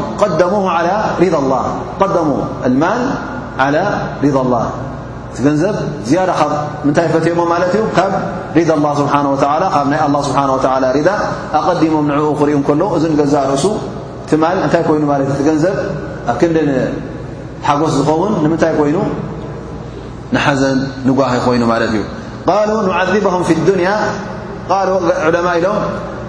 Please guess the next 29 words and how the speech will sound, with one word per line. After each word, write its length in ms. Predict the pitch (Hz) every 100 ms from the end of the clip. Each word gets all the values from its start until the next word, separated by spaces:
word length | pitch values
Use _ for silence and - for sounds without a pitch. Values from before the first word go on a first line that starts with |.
| -
ኑዓዚበሁም 600 | 143 160 175 190 208 202
ፊ 80 | 196
ጀምዒሃ 380 | 190 180 180 156 120
ማለት 320 | 107 139 175 175 -
ክእክባ፣ 400 | - 160 160 170 165 175 - - - - -
ነዚ 160 | 127 139
ገንዘብ 300 | 156 156 156
ዝኽእክብ 460 | 139 147 151 151 131
ክብል 300 | 143 139 117 98 - - -
ላዕልን 340 | - 147 151 151
ታሕትን 360 | 160 143 151 143
ኢሉ፣ 140 | 139 127 135 135 - - 135 160 160 156 147 - -
ሃሚ 300 | - 156 160 160
ናይ 220 | 160 156 160
ልብን 380 | 139 147 135 156 127
ናይ 160 | 117 143
ቀልቡን 460 | 147 151 147 151 151 147 - -
ኩሉ 200 | - 160
ግዜ 200 | 151 147 151 131 147
ገንዘብ 340 | 147 151 147 156
ንኸይጠፍኦ፣ 520 | 151 151 151 147 160 131 - -
ኣነ 180 | - 143 165
ኣኪበዮ 480 | 156 - 151 156 156 139
እሞ 140 | 143
ኸይከደን 460 | 156 151 160 151 156
እናበለ፣ 380 | 156 160 165 175 196 202 175 - -
እዚ 140 | 139
ኩሉ 200 | 160 160 151
ሕጂ 200 | 151